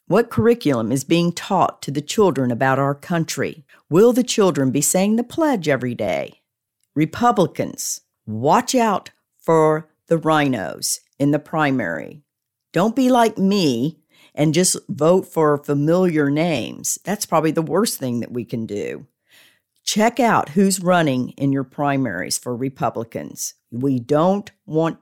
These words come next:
the same old people in there that have been in there for decades. These old Republicans, the rhinos, can be as corrupt and evil as the Democrat Party.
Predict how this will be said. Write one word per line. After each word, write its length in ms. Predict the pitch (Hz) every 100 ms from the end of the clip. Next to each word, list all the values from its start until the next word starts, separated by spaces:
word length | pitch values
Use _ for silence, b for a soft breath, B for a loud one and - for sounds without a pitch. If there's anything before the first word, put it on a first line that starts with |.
| -
the 80 |
same 480 | 160 - 147 160 175 -
old 280 | 160 170 165
people 440 | - 196 - 135
in 240 | - 127
there 400 | 113 104 - - _ _ _ _ _ _ _
that 120 | 139
have 140 | 143 123
been 200 | 160 185
in 140 | 190
there 200 | 175 180
for 160 | 180 175
decades. 920 | 143 127 160 165 120 90 67 - - b b b _ -
These 360 | 160 214 226 -
old 400 | 151 180 214 208
Republicans, 1120 | 156 143 - 151 185 208 233 240 262 - - _
the 100 | 131
rhinos, 840 | 117 131 143 185 214 233 262 - - _
can 180 | - 160
be 200 | 147 147
as 260 | 123 - -
corrupt 640 | - 135 123 151 226 - - _ -
and 200 | 143 123
evil 480 | 156 190 214 247 240 -
as 180 | 185 180
the 80 |
Democrat 640 | 180 180 180 165 185 147 -
Party. 540 | - 131 107 87 -